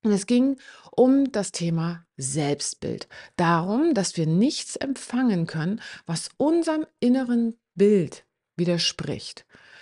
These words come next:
Denn wie soll das Universum dir etwas geben, was du dir wünschst, wenn du es selbst nicht verinnerlich hast und wenn du nicht spürst, dass du es wert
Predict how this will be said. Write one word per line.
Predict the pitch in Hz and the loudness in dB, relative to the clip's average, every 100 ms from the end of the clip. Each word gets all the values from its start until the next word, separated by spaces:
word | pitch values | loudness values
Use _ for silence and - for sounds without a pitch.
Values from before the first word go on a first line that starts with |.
| - | -4
Denn | 190 190 | 2 4
wie | 240 | 6
soll | 240 | 6
das | 233 202 | 4 2
Universum | - 196 185 208 247 208 180 | 0 -2 0 0 0 0 0
dir | 165 151 | -2 -6
etwas | - 156 - | -8 -8 -8
geben, | - 214 196 160 | -4 -4 -2 -4
was | 151 - | -6 -8
du | 160 | -8
dir | 156 147 175 | -8 -6 -2
wünschst, | 262 240 240 - - - - | 0 0 -2 -6 -18 -20 -10
wenn | 180 190 | -2 0
du | 202 220 | 0 -4
es | 208 | -6
selbst | 175 160 175 - - _ - | -2 0 0 -4 -12 _ -10
nicht | 180 - | -10 -6
verinnerlich | - - 277 311 247 151 - | -6 -6 -4 -4 -4 -6 -12
hast | - - - - | -14 -16 -16 -16
und | 147 147 | -12 -6
wenn | 160 | -2
du | |
nicht | 165 170 - | -2 -2 -4
spürst, | - - 254 208 - | -6 2 2 2 -2
dass | - | -10
du | 196 | -8
es | 202 - | -8 -6
wert | 208 - | -4 -6